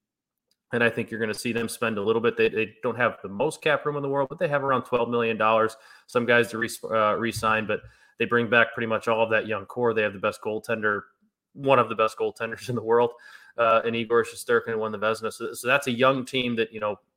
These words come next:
got here a year early to that conference final, and, and seeing what the, the pieces they bring back, the pieces they had around at twenty to one, uh, I think that's, that's worth a flyer. The Capitals, uh, gave the Panthers a good run in the first round, end up losing. That's a team with,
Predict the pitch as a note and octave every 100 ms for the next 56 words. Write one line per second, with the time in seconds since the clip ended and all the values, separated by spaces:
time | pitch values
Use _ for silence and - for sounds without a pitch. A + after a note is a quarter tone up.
0 | _ _ - A#2 - - C3+ B2 A2 A#2
1 | A2+ A2+ A#2+ B2+ B2 B2 - B2 A#2+ A#2+
2 | - B2 B2 B2 G#2 F#2 G2 - A#2+ A#2
3 | A2+ A2 G#2+ F#2+ G2+ - A#2+ A#2 A2 A2
4 | A2+ F#2+ - A#2 - - A#2 - G2+ G#2
5 | G2+ G2+ A2+ A2 - - B2 A2+ G#2+ A#2
6 | A#2 - - _ _ - A2 G#2+ F2+ -
7 | - G#2 - G#2+ - G#2 - A2+ G2 -
8 | G#2+ G#2+ A2 A2 - _ _ _ B2 -
9 | D#3+ E3+ F3 E3+ E3 A#2+ C3 B2 A#2 C#3+
10 | C#3 - C3 C3 C#3 A#2 B2 A#2+ B2 A2+
11 | - A#2 A2 A#2 A2+ A2 A2 A2+ A#2 A#2
12 | G#2+ G#2 C#3 D#3 B2 D3+ D3+ C#3